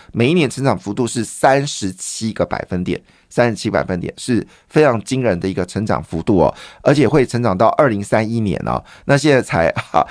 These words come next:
现在才二零二三年了，我的妈，这太可怕了哈。那加上，呃，台积电如果二奈米能够形成的话呢，A I的智能的需求会更广泛哦。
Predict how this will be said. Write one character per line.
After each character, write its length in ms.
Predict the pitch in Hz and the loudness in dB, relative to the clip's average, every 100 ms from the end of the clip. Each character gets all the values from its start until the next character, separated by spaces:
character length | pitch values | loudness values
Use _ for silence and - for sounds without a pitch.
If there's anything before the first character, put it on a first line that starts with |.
| - | -8
现 160 | - 156 | 0 2
在 120 | 127 | 4
才 40 | 76 | 4
二 120 | 135 | 4
零 120 | 120 | 2
二 80 | 117 | 0
三 220 | 110 104 | 2 0
年 160 | 95 55 | 0 -2
了， 80 | |
我 80 | 60 | -2
的 60 | 90 | 0
妈， 180 | 101 101 | 2 2
这 100 | 107 | 0
太 140 | 113 | -2
可 140 | - | -2
怕 200 | - 95 | 0 2
了 80 | 73 | 2
哈。 200 | - - - - - | 0 -2 -4 -16 -4
那 100 | 147 | 0
加 160 | 156 160 | 4 4
上， 260 | 165 135 110 - | 4 2 -4 0
呃， 180 | 107 101 | 2 2
台 140 | 123 | 0
积 80 | 127 | 2
电 120 | 143 | 2
如 80 | 135 | 4
果 80 | - | 4
二 120 | 156 | 4
奈 140 | 139 123 | 4 2
米 220 | 92 78 - | 0 -6 -4
能 100 | 113 | 0
够 200 | 127 113 | 2 2
形 240 | - 101 | -2 -6
成 100 | 113 | -4
的 80 | 87 | -4
话 200 | 95 110 | 0 0
呢 160 | 95 - - - | 0 -6 -12 -2
，A 140 | 143 | 2
I 140 | 143 131 | 4 4
的 100 | 117 | 2
智 260 | - 135 | 0 -2
能 140 | 101 90 | -2 -2
的 80 | 95 | -4
需 160 | 110 | -4
求 160 | 113 92 | -2 0
会 140 | 107 | 0
更 180 | 101 107 | 0 -4
广 160 | 90 - | -4 -4
泛 180 | - 87 | -2 -2
哦。 120 | 60 | -4